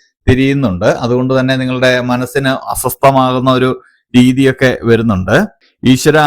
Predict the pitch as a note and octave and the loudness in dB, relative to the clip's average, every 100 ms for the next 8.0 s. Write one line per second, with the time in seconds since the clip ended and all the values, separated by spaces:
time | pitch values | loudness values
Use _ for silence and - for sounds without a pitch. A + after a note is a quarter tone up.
0 | C#3 C#3 C#3+ D#3+ E3 D3+ C3+ C#3 C#3+ C#3+ | 0 0 2 2 2 0 0 0 0 0
1 | C#3+ C#3+ C3+ B2+ D#3+ - _ _ A#2 B2 | 0 0 0 0 -2 -10 _ _ 0 2
2 | C#3 C#3+ C#3+ D3 D3+ D3+ C#3+ D3 C#3+ D3 | 2 2 0 0 0 0 0 0 0 -2
3 | C#3+ C3+ C3+ C3 C3+ D3 D3+ C#3+ D3 C#3 | -2 -2 0 0 -2 -4 -2 0 2 0
4 | C3 C#3 D3 - D3 D3+ D3+ D3+ D3 D3 | 0 0 -2 -2 0 0 0 -2 0 2
5 | C#3 B2+ A#2 B2 C#3 C#3 C#3 C#3 C3+ C3+ | 0 0 0 0 2 2 0 -2 -4 -2
6 | C3+ C3+ - _ _ A#2 - C#3+ C3+ C3+ | 0 0 0 _ _ -2 0 0 2 0
7 | A2 F2 A#2+ A3 - _ - A#2+ C3 E3 | -2 0 0 -2 -4 _ -6 0 0 2